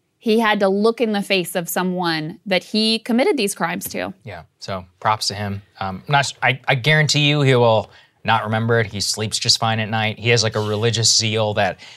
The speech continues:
Speaker 2: he did the right thing, but, you know, I think the rest of us should remember.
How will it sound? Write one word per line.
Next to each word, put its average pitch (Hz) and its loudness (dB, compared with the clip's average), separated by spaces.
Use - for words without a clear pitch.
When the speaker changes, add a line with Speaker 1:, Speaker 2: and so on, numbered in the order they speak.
Speaker 2:
he 123 0
did 113 0
the 110 -4
right 101 0
thing, 95 -6
but, 90 -2
you 151 -6
know, 147 -2
I 127 -4
think 131 -4
the 101 -6
rest 92 -2
of - -16
us 78 -10
should - -10
remember. 76 -14